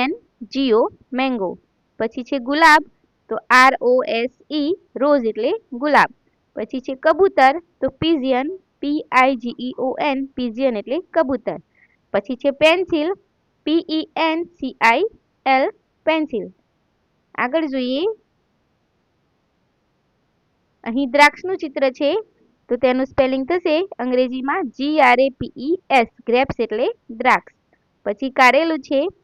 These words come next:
તો તેનું અંગ્રેજી થશે bitter gourd બી આઈ ડબલ ટી ઈ આર જી ઓ યુ આર ડી. મિત્રો અહીંયા ડબલ ટી છે એચ સમજતા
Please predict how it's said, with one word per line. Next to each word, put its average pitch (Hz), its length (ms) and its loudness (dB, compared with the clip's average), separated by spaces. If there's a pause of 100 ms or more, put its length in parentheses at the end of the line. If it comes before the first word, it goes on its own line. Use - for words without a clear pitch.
(300)
તો 233 120 -12
તેનું 254 280 0
અંગ્રેજી 247 360 -4
થશે 339 300 -2 (100)
bitter 320 260 0 (120)
gourd 247 220 4 (560)
બી 277 220 -2 (200)
આઈ 269 180 2
ડબલ 240 340 0
ટી 247 280 -8
ઈ 247 180 -8 (200)
આર 277 200 6 (520)
જી 269 260 -2
ઓ 247 120 0 (180)
યુ 254 140 -6 (120)
આર 214 180 6
ડી. 240 500 -8 (1000)
મિત્રો 254 280 -2
અહીંયા 311 380 2 (600)
ડબલ 233 340 2
ટી 320 280 -2
છે 294 120 2 (240)
એચ 262 80 2 (100)
સમજતા 247 500 0